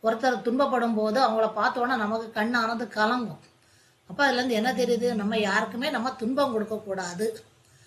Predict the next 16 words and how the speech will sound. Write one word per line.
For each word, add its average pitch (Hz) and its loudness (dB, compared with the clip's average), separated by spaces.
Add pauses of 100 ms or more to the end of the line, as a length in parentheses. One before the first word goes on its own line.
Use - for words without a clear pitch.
(280)
கால் 254 4
வனப்பு 240 0
செல்லாமை. 214 0
காலுக்கு 277 0
அழகு 214 2
செல்லாமைன்னா, 220 0 (140)
அப்ப 214 -2 (140)
யார்கிட்டயுமே 233 -2
நமக்கு 208 -6 (560)
பொருளுக்காக 285 2
கை 240 2
நீட்டி 240 -2
நிக்க 208 0
கூடாது, 180 -6 (1800)
யாரிடமே 233 2 (460)
இறக்கக்கூடாது. 214 0